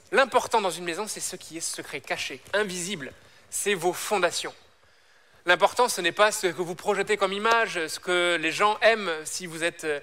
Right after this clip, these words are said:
beau à voir sur les réseaux sociaux, ce n'est pas important. C'est pas ça qui fait votre force. Face à l'épreuve, face à la difficulté, c'est pas savoir combien il y a eu de likes sur la dernière photo que vous avez publiée avec, euh, votre femme ou votre, euh,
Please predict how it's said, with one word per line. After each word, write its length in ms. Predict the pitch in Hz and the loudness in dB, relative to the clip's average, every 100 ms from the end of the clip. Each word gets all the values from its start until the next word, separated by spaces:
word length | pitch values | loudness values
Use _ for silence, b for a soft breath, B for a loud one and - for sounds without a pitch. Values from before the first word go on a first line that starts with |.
| B B B B 139 | B B B B -2
beau 180 | 165 | 4
à 60 | 196 | 4
voir 320 | 151 175 208 | 4 2 0
sur 120 | - | 0
les 80 | 160 | 0
réseaux 220 | 151 151 | 0 -2
sociaux, 360 | 151 156 - 247 | -6 -8 -8 -8
ce 140 | - | -6
n'est 120 | 165 156 | -8 -4
pas 180 | 233 - | -2 -2
important. 460 | 185 180 - 202 - _ b b b - | -4 -6 -8 -8 -8 _ b b b -4
C'est 160 | - | 0
pas 120 | 180 | 2
ça 140 | 196 247 | 2 0
qui 120 | 202 | -2
fait 120 | 175 | 0
votre 220 | 185 180 | 0 0
force. 420 | 185 220 - - - B B | 0 -2 -2 -6 -12 B B
Face 260 | - 190 - | 0 0 2
à 40 | |
l'épreuve, 360 | 170 170 190 196 | 2 2 2 2
face 220 | - 160 | 0 -2
à 20 | |
la 80 | 175 | -2
difficulté, 560 | 165 190 196 175 165 208 | -2 -6 -8 -8 -6 -6
c'est 160 | - | -4
pas 120 | 151 175 | -4 -2
savoir 460 | 170 156 208 - | 0 2 2 0
combien 240 | - 185 214 | -4 0 2
il 60 | |
y 60 | 180 | 2
a 40 | |
eu 100 | 160 | 0
de 100 | 156 | 0
likes 300 | 156 202 180 | 2 2 0
sur 120 | - | -4
la 60 | 143 | -2
dernière 220 | 156 170 | 0 -2
photo 220 | - 160 | -2 -4
que 60 | 196 | -4
vous 40 | |
avez 120 | 151 143 | -4 -8
publiée 260 | 156 151 | -8 -6
avec, 240 | 175 147 151 | -6 -6 -6
euh, 120 | 139 | -6
votre 280 | 143 - 147 | -6 -8 -10
femme 340 | - 247 208 | -4 -4 -4
ou 140 | 151 | -8
votre, 260 | 143 147 - | -6 -6 -4
euh, 160 | 135 | -4